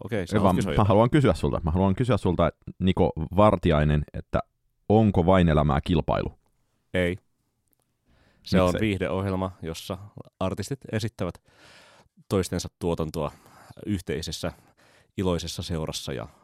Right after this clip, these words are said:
Speaker 1: joskus niitä sovitellaan vähän uuteen uskoon, varsinkin nykyaikana, mutta aina ei niin, niinkään ole aina käynyt. Jotkut niistä saavat uuden elämän ja jotkut niistä vaietaan unohduksiin. Esimerkiksi Jenni Vartiaiselta ei ole tainnut tulla yhtään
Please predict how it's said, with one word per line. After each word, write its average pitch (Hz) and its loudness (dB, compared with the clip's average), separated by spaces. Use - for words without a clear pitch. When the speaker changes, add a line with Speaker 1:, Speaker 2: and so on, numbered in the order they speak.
Speaker 1:
joskus 90 -8
niitä 82 -6
sovitellaan 87 -4
vähän 76 -10
uuteen 85 -8
uskoon, 78 -12
varsinkin 76 -12
nykyaikana, 80 -10
mutta - -16
aina 71 -10
ei 80 -8
niin, 80 -8
niinkään 80 -10
ole 71 -12
aina 73 -12
käynyt. 71 -10
Jotkut - -10
niistä 131 -6
saavat 98 -4
uuden 87 -6
elämän 78 -6
ja 64 -10
jotkut - -16
niistä - -14
vaietaan 65 -12
unohduksiin. 78 -8
Esimerkiksi 85 -10
Jenni 76 -10
Vartiaiselta 73 -10
ei 67 -12
ole 71 -12
tainnut 67 -18
tulla 69 -14
yhtään - -18